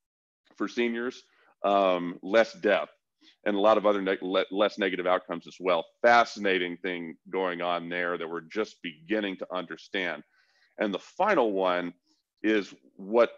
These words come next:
smart speakers have done for speech pathology. And for this, uh, I'm gonna play a video in just a moment. But what Project Understood is,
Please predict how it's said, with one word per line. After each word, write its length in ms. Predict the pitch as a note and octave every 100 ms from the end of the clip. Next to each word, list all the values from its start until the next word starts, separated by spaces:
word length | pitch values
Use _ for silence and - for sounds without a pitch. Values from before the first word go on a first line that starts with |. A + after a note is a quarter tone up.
| -
smart 300 | - C3 A2
speakers 360 | - A#2+ G#2+ -
have 140 | F2
done 400 | A2 G#2+ G2+ F#2+ -
for 100 | G2
speech 400 | F2+ - A2+ -
pathology. 680 | F2+ - G2+ F#2+ F#2 F2 F2
And 140 | G2+ F#2+
for 100 | G2+ E2+
this, 460 | F3 D#3 A2 - - _ _ _ _ -
uh, 200 | G#2 G#2 -
I'm 100 | A2+
gonna 140 | A2+
play 260 | - C3 G#2+
a 60 |
video 480 | F2 A#2 A2+ G2+ F#2
in 80 | F2
just 220 | F#2+ -
a 40 | F2+
moment. 400 | G2+ G2 E2 - _ _ _ _ _ B2+
But 220 | A#2 A#2+
what 180 | A#2 -
Project 380 | F3 F#3+ C#3+
Understood 800 | C#3 B2+ G2+ - - C3+ A#2+ G#2 -
is, 540 | A2 A2 F2 E2 -